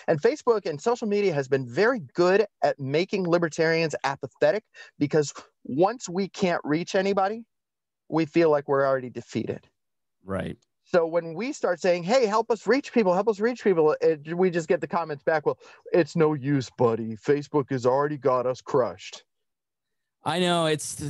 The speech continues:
Speaker 2: the, the most negative group of people I've ever been around. And I, I love you and what you're doing because it gives me hope.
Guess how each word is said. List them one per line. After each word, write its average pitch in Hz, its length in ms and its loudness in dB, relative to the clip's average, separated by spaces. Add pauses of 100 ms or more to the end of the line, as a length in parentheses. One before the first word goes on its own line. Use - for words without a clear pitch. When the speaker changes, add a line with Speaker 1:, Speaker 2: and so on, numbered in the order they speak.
(120)
Speaker 2:
the, 147 60 0
the 127 160 -4
most 160 280 -2
negative 147 480 0
group 143 200 -2
of 117 120 -4
people 120 280 -4
I've 110 140 -2
ever 110 180 -4
been 110 120 -2
around. 95 400 -2
And 113 200 -4
I, 117 80 -2
I 127 340 -4
love 147 320 -2
you 147 400 -2
and 127 180 -4
what 127 180 -6
you're 131 120 -6
doing 123 340 -4
because 117 240 -6
it 120 60 -8
gives 117 200 -6
me 113 120 -4
hope. 117 320 -4